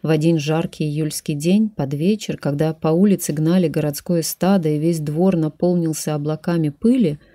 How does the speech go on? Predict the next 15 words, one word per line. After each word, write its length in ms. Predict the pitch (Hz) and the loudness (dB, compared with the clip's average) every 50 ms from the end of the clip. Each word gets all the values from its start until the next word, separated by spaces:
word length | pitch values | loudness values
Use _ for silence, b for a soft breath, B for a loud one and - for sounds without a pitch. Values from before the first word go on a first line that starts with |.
| b b b b | b b b b
вдруг 480 | 160 147 143 180 214 254 285 - - _ _ _ _ | -8 -2 2 2 2 2 0 -4 -14 _ _ _ _
кто-то 420 | _ - - - 156 175 190 - 202 | _ -14 -4 -2 -2 0 0 -2 -4
постучал 560 | - 170 151 - - 151 139 - - 147 143 | -4 -4 -8 -6 -8 -8 -8 -4 -4 -4 -4
в 120 | 139 - | -6 -8
калитку. 640 | _ - 156 147 139 135 135 - - - - - - - _ _ b b b b b b b b b | _ -4 -4 -2 -4 -6 -8 -12 -16 -16 -14 -14 -14 -16 _ _ b b b b b b b b b
Оленька 380 | - 185 190 202 226 226 - 233 | 4 4 6 6 4 4 0 -2
пошла 400 | - 220 208 196 - - 220 226 | -2 0 -2 -2 -2 -2 -2 -2
сама 440 | - - 254 247 226 185 147 135 131 | -2 0 2 4 4 4 2 -2 -6
отворять – 580 | - - 156 147 143 139 135 135 135 - - b b b b b b b b _ | -8 -6 -6 -4 -4 -4 -4 -6 -8 -12 -18 b b b b b b b b _
и 80 | 196 190 | -2 0
как 240 | - 196 175 165 | 2 2 0 0
взглянула, 720 | 156 156 147 151 147 165 180 196 220 247 285 311 262 240 233 | 0 -2 -4 -4 -2 2 4 6 6 6 6 4 2 2 0
так 380 | - - 160 156 165 - - | -2 -2 -2 -2 -2 -4 -4
и 20 | 170 | -4
обомлела. 760 | 156 147 143 156 151 151 147 143 143 139 139 139 147 165 | -4 -2 0 0 0 0 0 0 -2 -2 -2 -4 -6 -8